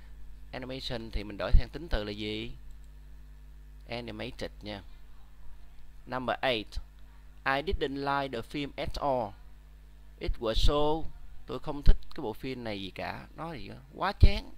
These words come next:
đúng không? Chán, boring. Number nine.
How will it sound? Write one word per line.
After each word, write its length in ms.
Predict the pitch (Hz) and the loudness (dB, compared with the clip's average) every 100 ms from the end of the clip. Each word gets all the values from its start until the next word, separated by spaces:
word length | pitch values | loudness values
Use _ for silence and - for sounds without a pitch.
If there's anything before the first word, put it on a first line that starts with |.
| - | -8
đúng 80 | 190 | -8
không? 180 | 139 123 | -8 -10
Chán, 260 | - 139 170 - - - - - - - | -10 -10 -12 -16 -20 -20 -20 -20 -20 -10
boring. 500 | 127 127 117 101 90 - - - - - - - - - - - - - - - - | -6 -4 -4 -6 -10 -16 -18 -18 -18 -18 -18 -16 -12 -12 -10 -12 -12 -10 -8 -8 -6
Number 280 | 143 123 | -4 -2
nine. 380 | 127 135 131 110 | 0 2 0 -2